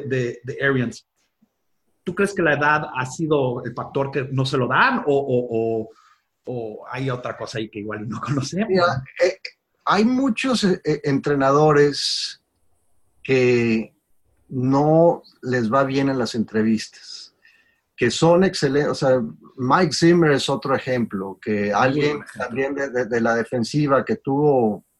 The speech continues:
Speaker 2: entrevista tras entrevista tras entrevista hasta que alguien le dio la,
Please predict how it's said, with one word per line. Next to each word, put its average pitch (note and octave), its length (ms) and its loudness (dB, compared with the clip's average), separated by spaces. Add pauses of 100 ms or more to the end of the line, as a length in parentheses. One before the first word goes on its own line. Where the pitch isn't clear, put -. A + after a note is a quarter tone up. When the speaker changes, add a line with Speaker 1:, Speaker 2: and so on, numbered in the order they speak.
(200)
Speaker 2:
entrevista B2 720 -2
tras - 220 -10
entrevista C3 580 -4
tras A2 220 -10
entrevista C3+ 640 -2
hasta A2+ 220 -4
que B2+ 180 -2
alguien C3+ 320 2
le A2+ 80 0
dio A#2 300 2
la, B2 340 2